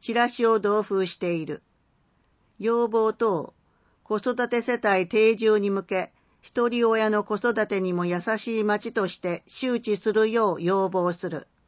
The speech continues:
企業会計予算、経営状況等がわかりやすい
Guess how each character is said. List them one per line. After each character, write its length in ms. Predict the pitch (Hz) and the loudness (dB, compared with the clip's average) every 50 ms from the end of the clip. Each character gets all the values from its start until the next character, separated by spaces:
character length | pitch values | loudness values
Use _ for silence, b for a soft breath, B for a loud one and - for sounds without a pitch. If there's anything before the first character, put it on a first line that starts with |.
| _ _ _ _ _ _ _ _ _ _ _ _ _ _ _ _ _ _ _ _ _ _ _ _ _ _ _ | _ _ _ _ _ _ _ _ _ _ _ _ _ _ _ _ _ _ _ _ _ _ _ _ _ _ _
企 160 | - 220 214 | -12 -8 -4
業 280 | 214 254 247 240 240 233 | -2 0 0 0 0 -2
会 300 | - 226 220 233 226 233 | -2 0 0 0 0 0
計 240 | - 233 226 220 220 | 0 2 2 4 4
予 140 | 220 214 | 2 0
算、 360 | 208 - 190 151 143 - - - _ _ _ _ _ _ _ _ | 0 -2 -4 -4 -4 -6 -8 -14 _ _ _ _ _ _ _ _
経 460 | _ - 247 247 254 254 247 247 247 240 | _ -2 0 0 2 2 2 4 4 2
営 60 | 240 | 2
状 240 | 208 233 247 240 233 | 0 0 2 2 2
況 300 | 233 - 214 202 202 202 | 0 0 0 0 0 0
等 300 | 190 - 226 220 214 196 | 0 0 0 0 0 0
が 260 | 175 180 170 165 - _ _ - | 0 0 -2 -2 -4 _ _ -4
わ 180 | 196 185 190 | -2 -2 -2
か 160 | 185 233 226 | 0 0 -2
り 100 | 226 233 | 0 0
や 160 | 233 233 226 226 | 0 2 0 0
す 200 | - - 247 226 | -2 -2 -2 0
い 140 | 202 180 | 0 0